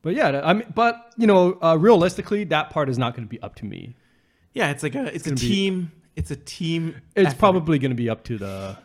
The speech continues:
Speaker 1: the, the spouse, the partner,
Speaker 2: Yeah,
Speaker 1: real-,
Speaker 2: you think so?
Speaker 1: realistically.
Speaker 2: Would
Speaker 1: Yeah.
Speaker 2: you, if you were to do a wedding, like, how much of the wedding planning would you be, like, would you try
Speaker 1: Ooh,
Speaker 2: and
Speaker 1: that's
Speaker 2: do?
Speaker 1: a good question. I mean, I've heard, like,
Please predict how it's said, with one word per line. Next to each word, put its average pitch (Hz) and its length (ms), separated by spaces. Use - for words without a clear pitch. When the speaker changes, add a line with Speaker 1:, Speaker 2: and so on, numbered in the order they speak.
Speaker 1:
the, 101 280
the 104 140
spouse, - 440
the 117 60
partner, 110 540
Speaker 2:
Yeah, - 80
Speaker 1:
real-, 190 140
Speaker 2:
you 180 80
think 190 100
so? 143 60
Speaker 1:
realistically. 127 680
Speaker 2:
Would 180 220
Speaker 1:
Yeah. 208 80
Speaker 2:
you, 220 80
if 190 160
you 202 200
were 214 220
to 196 100
do 175 240
a 170 60
wedding, 135 540
like, - 440
how 151 220
much 151 240
of 135 160
the 127 580
wedding 127 260
planning 127 320
would 127 140
you 127 340
be, 131 140
like, 151 200
would 135 140
you 139 380
try - 240
Speaker 1:
Ooh, 143 60
Speaker 2:
and 127 80
Speaker 1:
that's - 140
Speaker 2:
do? 196 60
Speaker 1:
a 139 40
good 165 180
question. 160 500
I 135 100
mean, 147 140
I've 131 140
heard, 185 320
like, 123 320